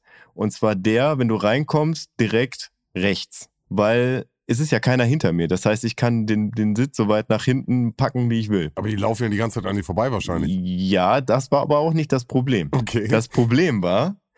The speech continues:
Speaker 1: dass wenn du diese Tür von der Toilette aufmachst, die direkt neben mir war,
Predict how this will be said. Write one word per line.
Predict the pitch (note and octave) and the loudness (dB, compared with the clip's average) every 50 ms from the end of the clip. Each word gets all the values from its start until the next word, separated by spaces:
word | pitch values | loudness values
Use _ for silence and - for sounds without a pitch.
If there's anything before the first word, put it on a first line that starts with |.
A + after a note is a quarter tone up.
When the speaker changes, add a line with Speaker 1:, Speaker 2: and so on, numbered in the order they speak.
| _ _ _ | _ _ _
Speaker 1:
dass | - A2+ A2 A#2 A#2 - - B2 A2 | 0 0 0 0 -2 -6 -10 -4 0
wenn | B2 B2 B2 | 0 2 2
du | B2 | 2
diese | A#2+ A#2+ A2+ A#2 A2 - | 0 0 0 -2 -2 -4
Tür | - - F#3 F#3+ D#3 | -2 0 0 2 2
von | - - B2 A#2+ | 2 2 2 2
der | A2+ G#2+ F#2+ | 2 0 0
Toilette | - - A2+ C3 A3+ - G2 | 0 0 0 0 0 0 0
aufmachst, | C#2+ C2+ E2+ - - - D#2 D2 C#2+ - - | 0 0 -2 -2 -2 -4 -4 -4 -4 -4 -6
die | F#2+ | -2
direkt | F#2+ G#2+ G2 A#2 A#2+ B2 - | -2 0 0 0 -2 0 -2
neben | A#2+ B2 A#2+ G2+ F#2 | 0 0 0 0 0
mir | F2+ F2+ F2+ E2+ | 0 0 0 0
war, | E2+ E2+ F2 A2 D3+ | 0 0 0 0 0